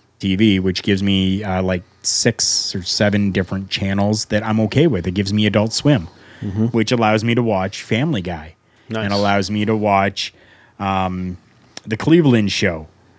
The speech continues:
Speaker 1: right? It, so, so it gives me, like, some of these different, uh, you know, animated shows that, uh, Bob's Burgers. I frickin'
Speaker 2: Mm,
Speaker 1: love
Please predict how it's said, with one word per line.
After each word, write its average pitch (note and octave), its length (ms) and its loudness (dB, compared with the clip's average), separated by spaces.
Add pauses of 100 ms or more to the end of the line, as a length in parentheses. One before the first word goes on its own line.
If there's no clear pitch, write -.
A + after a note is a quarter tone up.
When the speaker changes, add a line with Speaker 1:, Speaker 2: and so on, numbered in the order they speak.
(340)
Speaker 1:
right? G#2+ 420 0
It, A#2+ 240 -4
so, A#2+ 220 0
so A2+ 140 -4
it A2+ 80 -4
gives E3 180 0
me, F3+ 160 2
like, C3+ 220 2
some D#3 180 0
of E3+ 120 0
these D3 260 2
different, E3+ 640 0
uh, D3+ 240 0
you D#3+ 120 0
know, D3 320 0
animated D3+ 800 0
shows C#3 520 2
that, C3 160 0
uh, C#3 60 -2
Bob's G#2+ 360 -2
Burgers. C3 400 4
I G2+ 120 -2
frickin' A2+ 640 -6
Speaker 2:
Mm, - 20 0
Speaker 1:
love A2 180 2